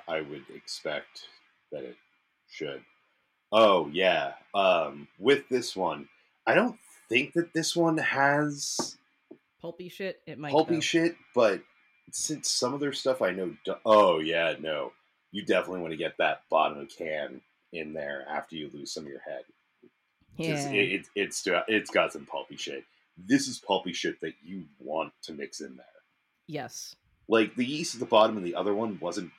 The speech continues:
Speaker 1: bad and didn't, like, really affect the flavor, in my opinion. Um, but, like, this is pulpy shit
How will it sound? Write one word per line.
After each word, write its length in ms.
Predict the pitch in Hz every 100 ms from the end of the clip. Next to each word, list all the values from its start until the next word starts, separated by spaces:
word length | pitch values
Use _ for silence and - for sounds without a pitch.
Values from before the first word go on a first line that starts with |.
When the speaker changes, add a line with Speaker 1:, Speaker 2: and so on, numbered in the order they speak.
| _ _
Speaker 1:
bad 580 | 76 71 78 127 156 -
and 240 | 101 95 80
didn't, 340 | 85 87 85
like, 180 | 87 82 _
really 260 | 85 92 87
affect 320 | 76 82 -
the 80 | 78
flavor, 380 | - 78 92 98
in 80 |
my 160 | 92 82
opinion. 500 | 69 80 80 107 123 _ _ _ _ _ _ _ 92
Um, 640 | 90 82 78 65 64 - _ _ _ _ _ _ _ _ _ -
but, 160 | 98
like, 220 | 92 85 - 80 78 -
this 340 | 117 123 - - 104
is 520 | 101 95 95 - - _
pulpy 320 | - 90 85 76
shit 360 | - 82 76